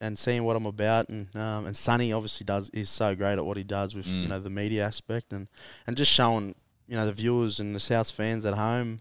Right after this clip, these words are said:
Speaker 1: you know, what I'm about,
Speaker 2: Yeah.
Speaker 1: you know, where I come from,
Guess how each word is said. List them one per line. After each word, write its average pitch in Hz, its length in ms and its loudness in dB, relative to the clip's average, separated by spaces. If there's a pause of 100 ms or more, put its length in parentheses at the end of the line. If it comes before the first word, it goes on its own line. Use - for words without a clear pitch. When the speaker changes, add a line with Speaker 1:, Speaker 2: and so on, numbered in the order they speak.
Speaker 1:
you 113 100 -6
know, 104 140 0
what 110 180 2
I'm 120 180 4
about, 117 440 2 (140)
Speaker 2:
Yeah. 90 260 4 (180)
Speaker 1:
you 123 60 2
know, 113 120 6
where 120 160 8
I 113 80 8
come 113 260 0
from, 113 400 -2